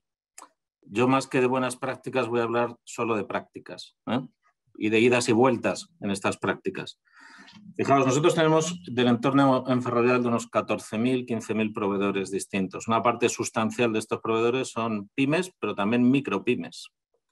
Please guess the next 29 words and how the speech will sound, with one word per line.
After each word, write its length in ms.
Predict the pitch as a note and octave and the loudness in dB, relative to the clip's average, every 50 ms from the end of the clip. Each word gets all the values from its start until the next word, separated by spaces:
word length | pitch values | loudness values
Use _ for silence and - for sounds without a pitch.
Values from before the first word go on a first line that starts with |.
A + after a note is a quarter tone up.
| _ _ - | _ _ -6
de 60 | F#2 | -4
los 160 | F#2+ F#2+ F#2+ | -2 -2 0
más, 260 | G#2+ A#2 A#2 A#2+ A#2 - | 0 0 0 0 0 -2
en 120 | A2+ G#2+ G2 | -4 -2 0
volumen, 500 | G2 G#2 A#2+ C3 C3+ C#3 D3 D3 C#3 - | 2 2 4 4 2 2 0 0 -2 -4
los 140 | G2 G2 | -6 -4
más 160 | G2 A2 G#2+ G#2+ | -4 -6 -6 -4
importantes. 720 | G#2+ F#2+ G2 F2+ - - F2 E2 E2 E2 D#2 - - - _ _ _ _ _ - - - - - - - - - - _ _ _ _ | -6 -6 -8 -8 -8 -8 -10 -10 -10 -10 -12 -12 -14 -18 _ _ _ _ _ -20 -20 -20 -20 -20 -20 -20 -20 -20 -20 _ _ _ _
Claro, 220 | _ - C3+ C3+ B2+ | _ 2 2 4 4
aquí 200 | A#2+ - D3+ C#3+ | 4 2 2 2
tenemos 240 | D#3 D#3 D#3 D3+ | 2 2 0 0
como 160 | - C3+ C3 C3 | 0 2 2 2
dos 160 | C#3 C3 B2+ | 2 0 0
grandes 300 | C#3 C3+ C3 C3 B2 A2 | -2 -2 0 -2 -2 -2
bloques 300 | B2+ B2 B2 B2 A2+ A2 | -2 -2 0 -2 0 0
de 280 | A2+ A2 G#2+ G#2+ G#2 A2 - _ _ | 2 2 2 0 -2 -4 -8 _ _
proveedores. 600 | - G#2+ G#2+ A2+ A#2+ C3 A#2 F#2+ F#2+ E2+ - - - | -6 -4 -2 -2 -2 -2 -2 -4 -6 -8 -12 -14 -20
Están 260 | A2 - - A#2 A2 | -10 -6 -4 -4 -2
por 100 | A2 A#2 | 0 0
un 100 | A2+ A#2 | 2 4
lado 160 | B2 B2 A2+ | 4 4 4
las 180 | G2+ G2 G2 G2 | 4 2 0 0
grandes 520 | G2+ A2 A2 A2 G2+ G#2+ G#2+ G#2 G2+ - | 0 0 0 0 0 0 -2 -2 -4 -6
compañías, 680 | - - G#2+ G2+ G2+ A2+ A2 B2 C3+ C3+ C#3 D3+ D3 | -6 -6 -4 -2 0 0 0 2 2 0 0 -2 -4
pues, 240 | - - F2+ - - _ _ _ _ _ | -6 -10 -12 -14 -14 _ _ _ _ _
por 120 | G#2 G2+ | -6 -4
ejemplo, 480 | G2 - A#2 G#2 G2+ G2+ F#2 - - _ _ _ | -2 -2 -2 -2 -2 -4 -4 -6 -8 _ _ _
Iberdrola. 640 | - A2+ G#2 G#2+ G#2 A2+ A2 G#2+ G2 F#2 D#2+ D2 - - - _ _ _ _ _ _ _ | -2 0 0 2 2 2 2 2 2 0 -2 -6 -12 -18 -20 _ _ _ _ _ _ _
Iberdrola 680 | - G2 G2+ G2 G#2+ A#2 C3 C3+ C#3+ D3+ D#3 C#3+ - - | -6 -4 -2 0 2 2 4 4 4 4 2 2 0 -6